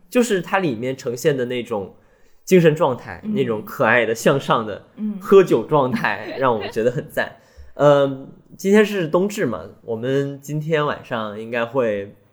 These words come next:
Speaker 1: 重新温习一下这部电影。
Speaker 2: 对。
Speaker 1: 就还挺好的。
Speaker 2: 对，特别建议这个电影可以在冬至看一看，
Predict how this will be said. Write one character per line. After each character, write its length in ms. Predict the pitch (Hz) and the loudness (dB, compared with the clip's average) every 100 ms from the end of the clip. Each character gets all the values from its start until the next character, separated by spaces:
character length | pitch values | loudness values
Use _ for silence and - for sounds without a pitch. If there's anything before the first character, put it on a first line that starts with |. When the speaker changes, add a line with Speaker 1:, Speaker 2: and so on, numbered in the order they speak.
| _ | _
Speaker 1:
重 200 | _ 117 | _ -8
新 360 | 123 135 131 139 | -6 -6 -6 -2
温 160 | 156 165 | 0 0
习 180 | - 101 | -6 -16
一 40 | |
下 200 | - 104 | -12 -12
这 140 | - | -6
部 120 | 107 - - | -8 -8 -14
电 120 | 101 | -14
影。 160 | - - - | -14 -20 -8
Speaker 2:
对。 260 | 233 - - 247 _ | -6 -6 -16 -20 _
Speaker 1:
就 120 | - | -14
还 380 | 95 95 95 95 - | -8 -6 -6 -8 -14
挺 220 | - 101 | -20 -18
好 320 | 92 - - - | -8 -8 -8 -18
的。 60 | - | -6
Speaker 2:
对， 260 | 247 165 - _ _ _ | -4 -4 -6 _ _ _
特 120 | 311 | -4
别 180 | 277 202 | 0 -2
建 380 | 202 226 220 214 | -2 -4 -6 -6
议 260 | 208 196 196 | -8 -10 -10
这 220 | 208 208 | -8 -8
个 140 | 196 | -8
电 240 | 196 208 185 | -10 -12 -12
影 160 | - | -16
可 180 | - - | -18 -12
以 120 | - | -12
在 420 | 233 185 165 - - | -10 -10 -8 -10 -12
冬 200 | 208 214 | -12 -10
至 280 | 214 202 - | -12 -16 -16
看 200 | - - | -16 -16
一 40 | 240 | -18
看， 300 | - - 269 | -20 -20 -20